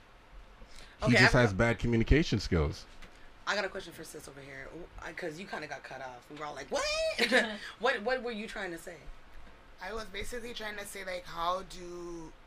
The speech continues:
Speaker 3: like, for example, if you're talking to a guy and a guy says, "Hey, do you wanna link up?" Like, okay, it depends. My whole thing is, it depends on the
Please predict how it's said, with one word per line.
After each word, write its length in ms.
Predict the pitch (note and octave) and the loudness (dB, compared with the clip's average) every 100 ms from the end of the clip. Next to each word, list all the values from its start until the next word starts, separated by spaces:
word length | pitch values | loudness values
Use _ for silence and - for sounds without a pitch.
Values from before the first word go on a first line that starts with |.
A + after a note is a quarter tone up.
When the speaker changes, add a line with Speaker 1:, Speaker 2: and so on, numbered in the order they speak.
| - | -12
Speaker 3:
like, 280 | D3+ D3 D3+ - - - - - - - | -10 -10 -14 -20 -20 -20 -20 -20 -20 -6
for 80 | F#3 | -6
example, 480 | G3 E3+ E3 F3 E3+ | -4 -6 -6 -8 -12
if 140 | E3 | -6
you're 120 | F#3 | -6
talking 380 | F3+ F3+ F3+ F#3 | 0 -2 -2 -10
to 140 | F#3 F3+ | -6 -6
a 80 | D#3+ | -2
guy 260 | E3 F3 D#3+ D#3+ | 0 2 0 -2
and 260 | D#3 D#3 D#3 - - - - - - - - - - | -4 -10 -14 -18 -20 -20 -20 -20 -20 -20 -20 -20 -10
a 40 | |
guy 180 | F3 F3 | 0 0
says, 220 | F3 F3+ E3 | 0 -8 -6
"Hey, 280 | F3 D#3+ | -4 -4
do 100 | D#3 | -4
you 80 | E3 | -4
wanna 260 | D#3 D#3 D3+ | -4 -4 -6
link 340 | D3+ D#3 - | -8 -10 -6
up?" 200 | D#3 D3+ | -6 -6
Like, 240 | D#3+ D3+ C#3+ - - - - - - - - - - | -8 -8 -10 -16 -20 -20 -20 -20 -20 -20 -20 -20 -18
okay, 220 | - E3 D#3 | -10 -6 -2
it 80 | F3 | 0
depends. 640 | F3+ - G3+ A3 A#3 - - - | -2 0 0 0 -6 -12 -16 -8
My 180 | F#3+ F#3 | 4 4
whole 160 | G#3+ A3+ | 4 -2
thing 240 | G3 G3 | -2 -4
is, 240 | G#3+ G#3 - | -4 -6 -10
it 120 | G3 G3 | -4 -4
depends 320 | F#3+ G3+ A#3+ | -2 -2 0
on 100 | |
the 80 | C4 | 2